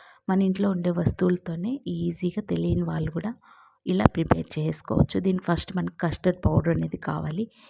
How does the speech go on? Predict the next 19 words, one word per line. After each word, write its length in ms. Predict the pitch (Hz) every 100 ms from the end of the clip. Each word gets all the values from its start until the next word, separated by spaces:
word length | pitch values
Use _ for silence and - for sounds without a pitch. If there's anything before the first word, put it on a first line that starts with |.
| _
ఇది 160 | 208 202
మనకు 240 | 185 170
మార్కెట్లో 560 | 170 170 - 190 185 190
కూడా 140 | 185
దొరుకుతుంది. 560 | 185 - - - 160 196
మార్కెట్లో 600 | 180 165 170 - 180 226
వెనిలా 380 | 185 170 175 180
ఫ్లేవరు, 580 | - 170 160 160 160 156
స్ట్రాబెర్రీ 600 | - 160 160 160 165 160 - - - -
మీకు 220 | 202 202
నచ్చిన 380 | 170 165 - 185
ఫ్లేవర్ 400 | 185 180 170 160
అయితే 220 | 160 -
తీసుకొచ్చుకోవచ్చు. 800 | - 160 - 151 - - 160 -
నేను 260 | 202 175 170 165
already 280 | 165 180 190
ఇది 100 | 170 165
ఇంట్లోనే 340 | 160 - 180
ప్రిపేర్ 400 | 202 151 - 156